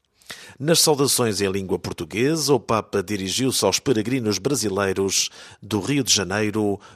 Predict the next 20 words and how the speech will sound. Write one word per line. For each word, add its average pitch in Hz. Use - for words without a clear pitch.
Votuporanga 104
e 127
Patos 101
de 101
Minas, 98
e 135
disse-lhes 143
que -
nesta 107
última 98
semana 107
do 95
Jubileu 117
Extraordinário 104
da 90
Misericórdia, 101
Jesus 101
chama-nos 92
a 123
levar 95